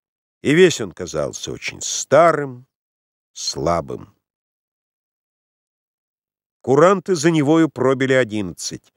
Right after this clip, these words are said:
Но свет утра похож был на взгляд умирающего. Казалось, дня совсем не будет. Шёл снег с дождём, лошадиные копыта шлёпали по лужам,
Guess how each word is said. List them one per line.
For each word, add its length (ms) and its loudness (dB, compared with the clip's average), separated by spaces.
Но 120 0
свет 440 2
утра 360 -2
похож 420 -4
был 220 0
на 160 2
взгляд 400 -2
умирающего. 800 -2
Казалось, 480 -2
дня 220 0
совсем 500 -4
не 100 -6
будет. 400 -12
Шёл 260 -2
снег 420 -2
с 80 -12
дождём, 580 -2
лошадиные 560 2
копыта 380 -2
шлёпали 520 0
по 160 -8
лужам, 520 -2